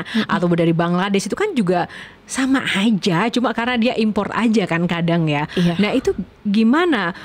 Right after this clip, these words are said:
Speaker 2: menepis kesan produk lokal itu masih belum seberkualitas produk impor?
Speaker 1: Nah, ini, ini kayaknya perlu P R dan bantuan dari pemerintah juga ya untuk menggaungkan cinta produk lokal lebih. Sebenarnya udah ya digaungkan sama mereka, cuman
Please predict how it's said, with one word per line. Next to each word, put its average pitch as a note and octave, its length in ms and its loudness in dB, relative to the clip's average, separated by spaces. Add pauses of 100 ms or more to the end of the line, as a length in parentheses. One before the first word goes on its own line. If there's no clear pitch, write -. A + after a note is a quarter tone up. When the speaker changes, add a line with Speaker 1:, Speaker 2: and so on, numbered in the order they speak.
(140)
Speaker 2:
menepis A#3+ 1200 0 (100)
kesan D4 460 -2
produk B3 320 0
lokal A3 320 0
itu A3+ 240 -2
masih A#3+ 320 2
belum F3 320 2
seberkualitas F3 800 -2
produk E3+ 320 -2
impor? E3+ 340 -4
Speaker 1:
Nah, A3 220 0
ini, A#3 240 0
ini D4 80 0
kayaknya C#4 320 -2
perlu A#3+ 160 0
P A#3 180 -4
R A3+ 300 -4
dan G#3 160 2
bantuan G3 320 2
dari G3 240 0
pemerintah G3+ 460 -2
juga A3 260 0
ya G3+ 320 0
untuk A#3+ 340 -2
menggaungkan A3+ 800 2
cinta A#3+ 400 0
produk A3+ 300 0
lokal B3 260 -2
lebih. G#3+ 400 -2 (320)
Sebenarnya G4 260 0
udah B3+ 220 2
ya A#3 160 2
digaungkan A3 400 -2
sama A3+ 160 0
mereka, A#3 160 -2
cuman F4+ 240 -2